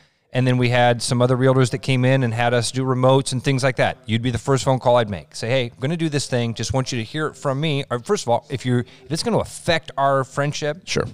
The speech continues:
Speaker 1: I'll say no to this opportunity.
Speaker 2: Yep.
Speaker 1: Um, that, but I, I shouldn't have started there because that makes it seem like I, I,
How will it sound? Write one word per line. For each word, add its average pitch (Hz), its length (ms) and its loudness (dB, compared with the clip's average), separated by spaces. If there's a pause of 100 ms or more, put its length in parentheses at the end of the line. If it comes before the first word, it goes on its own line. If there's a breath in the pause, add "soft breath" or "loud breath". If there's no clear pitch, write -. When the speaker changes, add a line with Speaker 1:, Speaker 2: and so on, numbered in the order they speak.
(120)
Speaker 1:
I'll 131 140 2
say 135 220 0
no 120 180 2
to 110 80 -2
this 104 120 -4
opportunity. 90 560 -8 (400)
Speaker 2:
Yep. 156 160 -2 (360)
Speaker 1:
Um, 156 380 2 (340)
that, 147 480 0
but - 440 0 (380 loud breath)
I, 127 240 -4
I 120 60 -6
shouldn't 131 240 -2
have 104 60 -2
started 113 380 0
there 101 140 -2
because 95 280 -6
that 110 120 -2
makes 113 240 -2
it 107 100 -12
seem 107 320 -4
like 92 220 -8
I, 90 320 -6
I, 90 240 -10